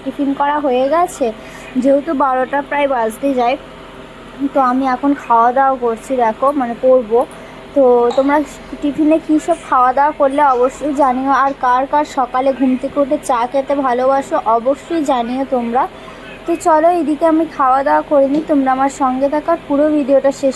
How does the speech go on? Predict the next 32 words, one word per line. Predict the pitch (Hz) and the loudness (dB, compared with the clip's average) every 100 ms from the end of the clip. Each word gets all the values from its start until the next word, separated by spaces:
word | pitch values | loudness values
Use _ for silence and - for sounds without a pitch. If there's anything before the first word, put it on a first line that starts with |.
| - | -2
পর্যন্ত | 285 247 285 302 | -2 0 0 2
দেখতে | 277 269 - - 277 | 0 -2 -4 -4 -2
থাকো। | 330 | 0
যদি | 277 277 302 | 2 2 2
ভালো | 302 269 269 | 0 2 2
লাগে | 285 285 | 2 2
অবশ্যই | 254 247 - 302 294 | 0 -2 -4 -4 -2
লাইক, | 262 240 254 269 - | 0 0 0 -4 -2
কমেন্ট, | 262 240 254 269 - - | 0 0 -4 -4 -6 -2
শেয়ার | 240 254 262 | 2 2 0
এবং | 233 277 311 - - - - - - - - - | 0 0 -2 -10 -20 -20 -20 -20 -20 -20 -20 -4
ফলো | 269 285 330 | 0 2 2
এবং | 381 349 370 | 2 2 0
সাবস্ক্রাইব | 403 403 - 381 381 - | -2 -4 -2 0 0 0
করে | 349 330 | -2 -2
দিও। | 294 320 320 330 - - - - - - - - - - - - - - - | -2 2 2 0 -6 -18 -18 -18 -18 -18 -18 -18 -18 -18 -16 -14 -14 -16 -6
তো | 330 349 | -2 2
চলো | 330 359 403 - - - - | 4 2 0 -6 -20 -18 -4
আমি | 269 294 - | 0 0 0
খাওয়া | 277 262 | 0 2
দাওয়া | 277 294 | 2 0
করে | 311 302 294 | 2 2 2
নিই। | 311 | 2
আর | 294 | 2
আজকে | 262 254 - 294 285 | 2 0 -2 -6 -2
ফের | 302 294 | 2 4
নতুন | 285 262 285 | 4 2 2
একটা | 285 - 262 | 0 0 -2
বিস্কুট, | 262 - - 285 285 | -2 -6 -6 -6 -6
উম, | 247 | -6
মানে | 247 247 247 247 226 214 - | -4 -2 0 0 -2 -8 -6
কাটলাম, | 233 226 254 277 | -4 -4 -2 -2